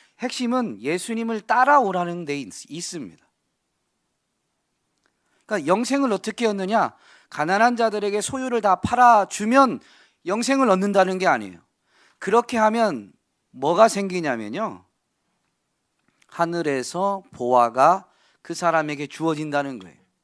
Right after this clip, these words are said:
이 말을 우리가 좀 묵상해 볼 필요가 있는데요, 예수님을 따라가야 영생을 얻어요. 근데 예수님을 따라가는데 이 사람에게 있어서 최고의 장애물이 뭐예요?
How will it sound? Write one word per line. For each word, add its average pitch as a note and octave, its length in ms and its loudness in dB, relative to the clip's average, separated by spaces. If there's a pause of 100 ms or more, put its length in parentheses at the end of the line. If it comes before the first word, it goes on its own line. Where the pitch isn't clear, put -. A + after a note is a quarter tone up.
(1120)
이 G#3+ 180 -2
말을 G3 760 2
우리가 D#3+ 320 -4
좀 D#3 280 -8
묵상해 E3 460 -2
볼 D3 160 -6
필요가 D3+ 380 -10
있는데요, F#2+ 640 -18 (680)
예수님을 A#3+ 540 -2
따라가야 F3+ 880 6
영생을 F3+ 460 0
얻어요. A2+ 540 -4 (300)
근데 E3 180 -8
예수님을 B3+ 560 0
따라가는데 B3+ 760 4
이 F#3 140 -8
사람에게 A3+ 520 2
있어서 F#3 340 -8
최고의 B3 500 -4
장애물이 D#3+ 520 -6
뭐예요? C3 400 -4